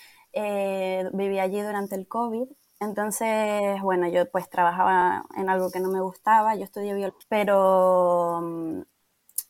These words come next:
pues, nunca me sentí del todo cómoda en los laboratorios, ¿no? Dije, "Esto no es para mí". Entonces, como siempre me estaba mudando y viviendo en un sitio y en el otro, eh, pues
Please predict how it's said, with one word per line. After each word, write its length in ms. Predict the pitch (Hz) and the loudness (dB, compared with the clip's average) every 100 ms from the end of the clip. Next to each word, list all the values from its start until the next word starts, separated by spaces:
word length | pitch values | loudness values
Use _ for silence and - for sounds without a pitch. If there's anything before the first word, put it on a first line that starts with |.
| _ _ | _ _
pues, 280 | 214 196 196 | -6 -6 -6
nunca 340 | 202 214 220 | -6 2 4
me 140 | 220 214 | 4 0
sentí 300 | 208 208 208 | -2 2 4
del 180 | 208 208 | 4 2
todo 240 | 208 202 | 2 2
cómoda 320 | 202 202 202 | 0 2 2
en 60 | 196 | 2
los 140 | 190 | 0
laboratorios, 720 | 190 185 175 180 202 180 170 185 | -2 0 0 -2 0 0 -4 -8
¿no? 160 | 214 | -8
Dije, 240 | 190 180 175 | -8 -10 -16
"Esto 180 | - | -12
no 100 | 190 | -12
es 60 | 185 | -8
para 240 | 185 180 | -6 -4
mí". 240 | 165 160 - _ - - - _ - | -4 -8 -12 _ -20 -20 -20 _ -10
Entonces, 460 | 214 214 226 254 | -6 -4 -4 -4
como 240 | 233 220 208 | -4 -6 -4
siempre 280 | 208 208 220 | -6 -4 -4
me 100 | 220 | 0
estaba 480 | 233 220 214 214 | 4 8 10 8
mudando 560 | 208 196 202 233 247 226 | 6 2 4 4 2 0
y 80 | 214 | -2
viviendo 400 | 196 190 196 196 | -2 -2 -2 -4
en 60 | 196 | -6
un 80 | 190 | -8
sitio 300 | 196 190 190 | -10 -8 -6
y 80 | |
en 140 | 190 185 | -4 -6
el 120 | 196 | -4
otro, 340 | 247 220 240 311 _ - - _ | -4 -4 -8 -10 _ -20 -20 _
eh, 960 | - 185 180 175 175 170 170 170 170 170 | -4 0 2 2 0 0 -2 -4 -8 -10
pues 140 | 175 | -14